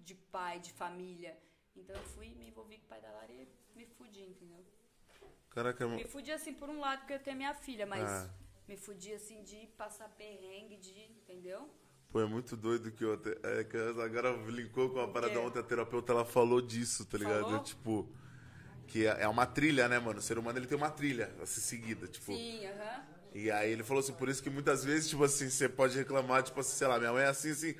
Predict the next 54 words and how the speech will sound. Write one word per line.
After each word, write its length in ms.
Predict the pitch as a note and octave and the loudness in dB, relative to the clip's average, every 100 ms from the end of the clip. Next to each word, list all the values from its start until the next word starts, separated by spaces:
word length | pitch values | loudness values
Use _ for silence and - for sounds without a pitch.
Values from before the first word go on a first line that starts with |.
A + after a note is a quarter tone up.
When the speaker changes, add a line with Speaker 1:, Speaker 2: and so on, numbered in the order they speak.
| - - - | -8 -8 -2
Speaker 2:
mas 120 | A#2 | 0
quando 140 | C#3 | 0
você 140 | B2 C3 | 2 2
vê, 100 | C3+ | 4
Speaker 1:
Mas 80 | C3 | 4
Speaker 2:
você, 100 | D3 | 2
você 180 | - C#3+ | 2 -2
cai, 340 | - - C3+ G#3+ | -2 4 8 8
Speaker 1:
tá 120 | F#4 | 6
na 100 | F4+ | 2
Speaker 2:
tipo 200 | - A2+ | -4 -10
Speaker 1:
Sim, 360 | - D#4 F4+ F#4+ | -4 -4 -2 -2
eu 60 | |
me 100 | C#4 | -4
corrijo, 580 | A#3+ C4 A#3 B3+ D4 C#4+ | -6 -10 -8 -8 -10 -10
tipo, 240 | - C#4+ C4+ | -12 -12 -12
várias 460 | G#3+ C4+ F4 D4+ | -10 -10 -10 -10
vezes 300 | G#3 C#4 - | -10 -10 -12
que 80 | C4+ | -14
eu 20 | |
falo, 260 | C4 C#4 C#4 | -12 -12 -12
"Mano, 200 | A4 A#3 | -14 -14
eu 20 | |
tô 100 | C#4 | -14
falando 280 | C#4 C4+ C#4 | -12 -12 -12
a 20 | |
mesma 260 | C#4+ G#4 A4+ | -12 -12 -10
coisa 180 | F#4+ - | -10 -8
que 100 | E4 | -8
minha 140 | D#4 | -8
mãe 180 | C#4+ D4 | -10 -12
falava 380 | D4 C4 B3+ B3+ | -12 -12 -12 -14
pra 200 | C4 B3 | -14 -14
mim 140 | B3 | -14
e 40 | C#4 | -12
pra 160 | D4+ | -10
Lara", 320 | D#4+ C#4 F#3+ F3+ | -8 -6 -8 -12
tá 80 | F3+ | -14
ligado? 300 | F3+ F3+ A#3 | -10 -10 -8
Speaker 2:
Foda 280 | - F#2+ G2 | -6 -6 -6
Speaker 1:
Tipo, 100 | F#2 - | -8 -8
Speaker 2:
isso, 140 | - | -14
né, 80 | - | -16
mano? 160 | F2+ F#2 - - - | -18 -20 -20 -20 -20
Speaker 1:
e 160 | B3 A#3+ | -12 -10
aí 240 | A#3+ A#3+ | -8 -8
eu 100 | A#3+ B3 | -10 -10
me 180 | C#4+ | -12
corrijo, 480 | C4+ E4+ E4+ F4 C#4 | -6 -2 2 2 2
eu 80 | B3+ | -4
falo, 240 | - A#3 | -4 -4
"Mano, 220 | B3 C4 G#3 | -4 -6 -6
eu 20 | |
preciso", 480 | - - A3+ A#3+ | -8 -8 -10 -10